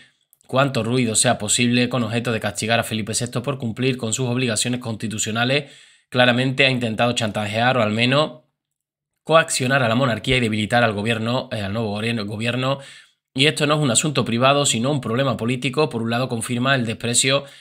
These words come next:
de la extrema derecha por las instituciones y por la Constitución. Por otro lado, coloca al jefe del Estado en una situación de riesgo y vulnerabilidad, puesto que no es descartable que el excuñado de la reina tuviera acceso a informaciones, diálogos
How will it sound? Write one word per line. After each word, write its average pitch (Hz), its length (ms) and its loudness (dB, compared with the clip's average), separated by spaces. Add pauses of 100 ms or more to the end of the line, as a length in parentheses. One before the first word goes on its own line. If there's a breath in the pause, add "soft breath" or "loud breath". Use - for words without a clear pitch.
(160 loud breath)
de 104 140 0
la 101 80 6
extrema 110 320 4
derecha 110 340 2
por 120 100 -2
las 110 100 0
instituciones 113 640 0
y 131 80 -4
por 123 120 -2
la 117 80 0
Constitución. 131 580 -2
Por 131 140 0
otro 135 220 0
lado, 139 340 0 (400 loud breath)
coloca 117 280 2
al 123 100 2
jefe 127 200 -2
del 131 140 2
Estado 120 500 0 (220)
en 127 100 -2
una 139 160 2
situación 120 460 -2
de 113 100 -2
riesgo 113 260 -4
y 107 40 -2
vulnerabilidad, 110 880 0 (300 loud breath)
puesto 135 340 0
que 120 120 -2
no 120 100 2
es 135 80 2
descartable 127 540 2
que 131 80 -2
el 113 60 0
excuñado 113 360 -2
de 117 60 2
la 110 100 0
reina 123 440 0
tuviera 123 260 0
acceso 127 260 -2
a 117 40 -2
informaciones, 113 640 -4
diálogos 127 520 -2